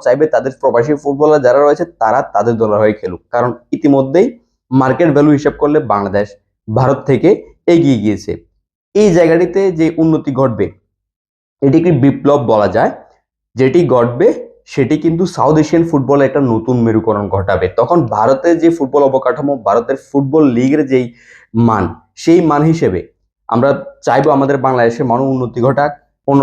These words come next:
যে দেশগুলো তারাও চাইবে তাদের জাতীয় ফুটবলের, জাতীয় লিগের যে মান, সেটির উন্নতি ঘটাক। আর এভাবেই কিন্তু আঞ্চলিক যে ফুটবলটি, সেটির কিন্তু ভালো একটি উন্নয়ন ঘটবে।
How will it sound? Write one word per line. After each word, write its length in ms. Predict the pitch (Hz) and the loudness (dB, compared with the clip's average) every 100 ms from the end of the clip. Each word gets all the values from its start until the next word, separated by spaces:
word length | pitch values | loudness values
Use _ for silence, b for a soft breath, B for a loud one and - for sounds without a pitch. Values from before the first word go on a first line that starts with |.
| 127 | 2
যে 80 | 135 | 2
দেশগুলো 360 | 123 123 156 165 | 2 2 0 -2
তারাও 300 | 165 151 185 | -2 0 0
চাইবে 260 | 175 156 160 | 0 -2 0
তাদের 260 | 156 139 196 240 B _ _ _ | 0 0 -2 -6 B _ _ _
জাতীয় 420 | 107 143 151 165 | -4 -2 2 2
ফুটবলের, 520 | 160 156 156 165 175 175 175 - | 2 0 2 2 2 0 -4 -10
জাতীয় 360 | 101 117 117 123 | -4 -2 -2 0
লিগের 380 | 117 139 139 160 | 0 0 0 0
যে 100 | 123 117 | 0 0
মান, 260 | 104 117 160 - _ | 0 -2 -4 -8 _
সেটির 340 | 151 131 170 185 B B - | -2 2 2 0 B B 0
উন্নতি 300 | 139 113 120 | 0 2 2
ঘটাক। 340 | 113 104 110 | 2 0 0
আর 100 | 117 117 135 | -2 -2 0
এভাবেই 440 | 143 170 156 147 | 0 2 2 0
কিন্তু 320 | 135 110 110 87 _ _ _ _ _ | 0 -6 -6 -14 _ _ _ _ _
আঞ্চলিক 460 | 135 143 139 151 135 | 0 0 2 2 2
যে 100 | 123 | 0
ফুটবলটি, 560 | 131 143 131 127 165 123 - _ | 0 0 0 0 0 -4 -8 _
সেটির 340 | - 131 143 | -6 -4 -2
কিন্তু 180 | 147 151 | -2 -2
ভালো 160 | 123 123 | 0 2
একটি 160 | 127 131 | 0 0
উন্নয়ন 280 | 127 110 107 | 0 0 0
ঘটবে। 320 | 101 95 90 | 0 -2 -4